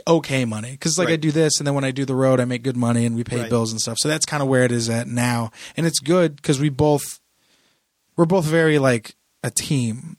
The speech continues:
Speaker 1: you
Speaker 2: Right.
Speaker 1: know? Like, when I was doing well, I made it so she could focus on what she needed to do for her next step. And now that she's doing well, she's letting me, she's allowing,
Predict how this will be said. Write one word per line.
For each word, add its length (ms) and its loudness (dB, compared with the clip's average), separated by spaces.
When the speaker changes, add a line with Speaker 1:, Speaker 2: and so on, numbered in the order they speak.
Speaker 1:
you 80 -2
Speaker 2:
Right. 60 4
Speaker 1:
know? 280 0
Like, 180 -2
when 120 0
I 200 4
was 180 0
doing 300 0
well, 500 0
I 160 0
made 240 2
it 160 -2
so 180 2
she 240 0
could 160 -4
focus 300 0
on 100 -4
what 140 -6
she 260 2
needed 220 0
to 60 -4
do 120 2
for 180 -4
her 120 2
next 240 0
step. 320 0
And 100 -6
now 180 0
that 180 -4
she's 320 4
doing 260 2
well, 280 -2
she's 240 -2
letting 280 -4
me, 160 -6
she's 200 0
allowing, 420 0